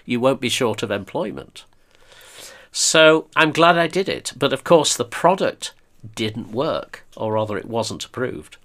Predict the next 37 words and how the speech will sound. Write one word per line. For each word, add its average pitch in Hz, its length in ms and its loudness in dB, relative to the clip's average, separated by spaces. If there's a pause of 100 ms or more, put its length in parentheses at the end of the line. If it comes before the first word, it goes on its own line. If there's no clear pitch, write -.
(300)
And, 113 480 -4
uh, 113 200 -2 (340)
it 160 100 2
was 151 140 -2
taking 170 360 2
a 123 40 -2
big 123 220 -2
risk. 135 380 -8
I 113 60 -2
mean, 117 220 -4
we 120 140 -2
raised, 139 580 2 (100)
in 120 140 -6
the 117 80 0
end, 113 160 -2
about 107 240 0
hundred 127 260 -4
and 107 100 -12
fifty 107 320 -8
million 92 500 -8
pounds, 85 600 -6 (380)
uh, 95 200 -6
to - 140 -10
develop 98 400 -4
the - 80 -12
product. - 500 -12 (600)
We, 120 500 0
um, 104 460 2 (100)
we 107 180 -4
grew, 127 480 2 (160)
uh, 95 400 -8
we 98 160 -4
had 117 160 0
about 104 200 -2
two 107 180 -6
hundred 92 340 -8
staff. - 480 -10